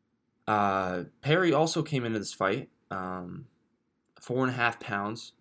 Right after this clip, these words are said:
overweight. He missed weight this morning by four and a half pounds, which is a,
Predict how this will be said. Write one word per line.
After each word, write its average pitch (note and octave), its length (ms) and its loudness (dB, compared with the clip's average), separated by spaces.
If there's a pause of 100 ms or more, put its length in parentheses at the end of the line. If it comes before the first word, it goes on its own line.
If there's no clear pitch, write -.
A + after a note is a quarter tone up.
(520)
overweight. A2 520 2
He G2 100 -8
missed A2 260 -4
weight A2 240 0
this - 160 -12
morning G2 360 -6 (380)
by - 120 -6
four B2+ 320 -4
and B2 60 -4
a C3 40 -4
half A#2+ 240 -2
pounds, G2+ 360 -4
which - 120 -16
is G2+ 140 -10
a, F#2 180 -4